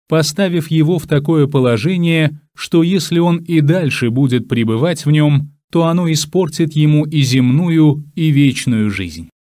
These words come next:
При этом он пытался всеми способами избавиться от того, что его постигло, однако положение его лишь усугубляется. Как же ему совладать с этим искушением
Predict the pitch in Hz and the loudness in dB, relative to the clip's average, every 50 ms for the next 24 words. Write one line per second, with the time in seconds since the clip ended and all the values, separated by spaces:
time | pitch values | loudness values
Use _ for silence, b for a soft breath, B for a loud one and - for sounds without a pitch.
0 | _ _ _ _ _ _ _ - 139 131 131 131 139 151 143 147 139 135 139 143 | _ _ _ _ _ _ _ -2 0 2 2 4 2 2 2 2 2 2 2 2
1 | 143 143 143 131 127 131 147 147 143 - - 143 127 - - - 147 143 135 127 | 2 0 0 -2 0 0 0 -2 -2 -2 -2 -2 -2 -2 -2 -2 0 2 2 2
2 | 127 127 - - 156 160 139 - - 139 139 135 139 139 143 - 156 147 135 117 | 0 -2 -4 -4 -2 -2 -2 0 0 0 0 2 2 0 0 0 0 -2 -2 -2
3 | 113 117 147 170 151 117 98 95 92 - - 113 107 104 101 - - 117 110 107 | -2 -2 -2 -2 -2 -4 -4 -6 -8 -8 -6 -4 -4 -4 -6 -6 -6 -6 -4 -2
4 | 127 135 127 - - 123 110 104 104 107 117 113 - 98 92 - - - 170 185 | -2 -2 -4 -6 -6 -4 -2 -2 0 -2 -2 -4 -4 -6 -6 -8 -10 -8 -8 -8
5 | 160 131 110 95 85 - _ _ _ _ _ _ _ _ _ _ _ - 165 165 | -6 -6 -8 -10 -10 -14 _ _ _ _ _ _ _ _ _ _ _ -4 -2 0
6 | 156 170 185 190 170 156 170 147 147 147 143 135 127 120 110 151 190 185 170 170 | 0 0 0 0 0 -2 -4 -2 0 2 2 2 0 0 -2 -2 -2 -2 -2 -2
7 | 165 160 156 143 143 151 139 143 143 143 131 - - - _ - 135 156 202 185 | 0 0 0 0 2 2 2 2 2 2 0 -2 -6 -12 _ -4 -2 0 0 0
8 | 147 - - - - - 156 143 - - 143 131 123 113 113 104 95 87 85 82 | -2 -4 -8 -10 -6 -4 -4 -2 0 0 0 0 0 0 -2 -2 -4 -4 -8 -10
9 | 85 - - - - - - _ _ _ _ _ _ _ _ _ _ _ _ _ | -14 -16 -16 -14 -14 -14 -16 _ _ _ _ _ _ _ _ _ _ _ _ _
10 | _ _ _ - 165 165 156 143 127 123 147 147 143 139 151 160 147 - - 147 | _ _ _ -2 0 0 0 0 0 2 2 2 4 4 2 2 0 0 0 0
11 | 131 135 135 135 135 127 135 151 143 117 - - - - 123 127 - - 107 104 | 2 2 2 2 2 0 0 -2 -2 -4 -4 -6 -4 -2 -2 -2 -2 -2 -2 -2
12 | 101 101 - - 107 101 - - 151 170 165 160 160 156 156 151 143 147 - - | -2 -4 -4 -6 -8 -6 -4 -4 -4 -2 0 0 2 2 2 2 2 0 -4 -10